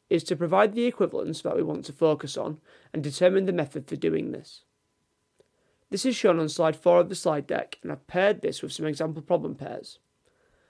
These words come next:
Finding this objective on Classroom means that you'll find some dynamic example problem pairs on the Example Questions tab. You can access this for free on complete maths dot com,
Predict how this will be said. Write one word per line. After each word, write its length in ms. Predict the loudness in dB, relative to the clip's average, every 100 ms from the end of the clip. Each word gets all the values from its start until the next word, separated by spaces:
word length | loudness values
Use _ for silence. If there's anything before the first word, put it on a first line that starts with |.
| _ _ _ _
Finding 300 | 2 4 4
this 160 | 0 -2
objective 340 | 0 0 0
on 100 | -2
Classroom 560 | 0 -2 -2 -4 -2 -4
means 200 | -4 -2
that 100 | -2
you'll 140 | -2
find 200 | -2 -6
some 140 | -6 -4
dynamic 460 | -4 -2 -2 -2
example 400 | -4 -2 -2 -2
problem 280 | -4 -4 -4
pairs 280 | -6 -6 -6
on 160 | -6 -4
the 100 | -2
Example 440 | -2 -4 -6 -8
Questions 440 | -8 -10 -12 -14 -14
tab. 280 | -14 -16 _ _ _ _ _ _ _ _
You 120 | -4
can 80 | 0
access 300 | -2 -2 -8
this 160 | -8 -8
for 100 | -10
free 240 | 0 2
on 120 | 4
complete 380 | 2 -2 0 -2
maths 220 | -2 -8
dot 200 | -6 -6
com, 260 | -6 -8